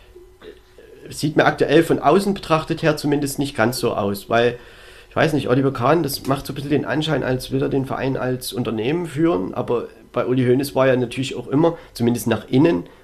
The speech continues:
wurde so gesagt, äh, die, sag ich mal, menschliche Komponente mit drin. Das, ich will nicht sagen, dass es bei Kahn nicht so ist, aber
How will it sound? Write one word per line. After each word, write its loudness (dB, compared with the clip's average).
wurde 0
so 0
gesagt, 2
äh, 2
die, -4
sag -4
ich -2
mal, 6
menschliche 2
Komponente 4
mit 0
drin. 2
Das, -2
ich -6
will 2
nicht 2
sagen, 2
dass -4
es -12
bei 0
Kahn 2
nicht 2
so 2
ist, -4
aber 2